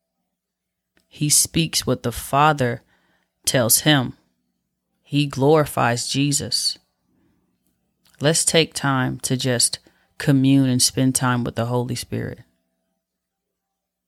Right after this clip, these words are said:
If you are listening, I'm pretty sure that you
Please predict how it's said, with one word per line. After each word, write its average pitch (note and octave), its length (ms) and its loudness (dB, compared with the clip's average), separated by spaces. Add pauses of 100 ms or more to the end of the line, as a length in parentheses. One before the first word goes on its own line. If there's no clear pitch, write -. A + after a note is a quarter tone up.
(380)
If C3 160 -2
you E3+ 140 4
are C#3+ 120 6
listening, C3+ 540 0 (1080)
I'm C3 140 0
pretty C3+ 240 2
sure B2 220 0
that B2 260 -2
you C3+ 240 2